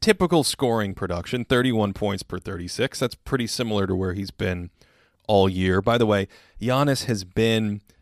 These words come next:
at the top of the league in scoring rate for most of the season. You know, James Harden was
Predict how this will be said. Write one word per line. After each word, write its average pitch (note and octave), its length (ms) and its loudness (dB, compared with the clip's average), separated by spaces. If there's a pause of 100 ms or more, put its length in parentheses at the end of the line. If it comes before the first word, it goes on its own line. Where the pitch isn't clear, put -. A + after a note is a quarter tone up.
(240)
at G#2+ 160 -2
the F#2+ 80 -6
top - 460 2
of G#2 160 2
the G2+ 100 0
league G#2 540 0
in F2+ 140 -2
scoring A#2+ 600 -2
rate E2+ 340 -6 (720)
for C3 800 4 (340)
most C3+ 340 4
of A2+ 80 -10
the G#2+ 80 -6
season. F#2 480 -2
You G2+ 160 -4
know, F2+ 80 -8 (100)
James A#2 280 -2
Harden G#2+ 400 0
was F#2 300 -4